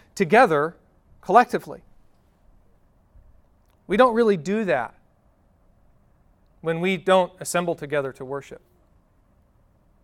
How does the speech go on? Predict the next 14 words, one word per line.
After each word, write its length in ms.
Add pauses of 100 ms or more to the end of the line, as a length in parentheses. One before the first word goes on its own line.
(420)
We 120
may 160
be 140
able 140
to 120
minister 400
the 100
Word 160
of 140
God 340
to 100
one 160
another 320
as 260